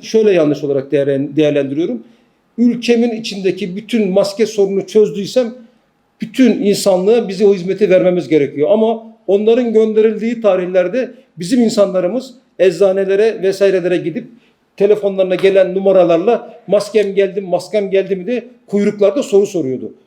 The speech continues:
Biz, e, Bolu Belediye'miz, Millet İttifakı'nın belediyesi biliyorsunuz. Bu konuda yaklaşık iki yüz binin üzerinde, e, maske dağıttı Bolu ilimizde.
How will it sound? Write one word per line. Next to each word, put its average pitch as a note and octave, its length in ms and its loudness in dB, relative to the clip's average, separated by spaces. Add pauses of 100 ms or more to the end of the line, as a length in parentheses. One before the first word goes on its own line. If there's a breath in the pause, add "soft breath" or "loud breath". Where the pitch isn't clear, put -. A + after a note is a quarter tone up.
Biz, G3 240 -4
e, F3+ 360 0
Bolu G3 200 4
Belediye'miz, F#3 540 0 (560)
Millet F3 240 -2
İttifakı'nın D#3 560 -2
belediyesi C3+ 480 -2
biliyorsunuz. C3+ 460 -8 (360 loud breath)
Bu G3 100 -4
konuda F#3 540 0
yaklaşık F#3 540 -4
iki F#3 180 -14
yüz F3+ 160 -8
binin F3+ 180 -6
üzerinde, E3+ 600 2 (380 soft breath)
e, E3 140 0
maske E3+ 420 0
dağıttı D3 460 -4
Bolu D3 180 0
ilimizde. B2 420 -2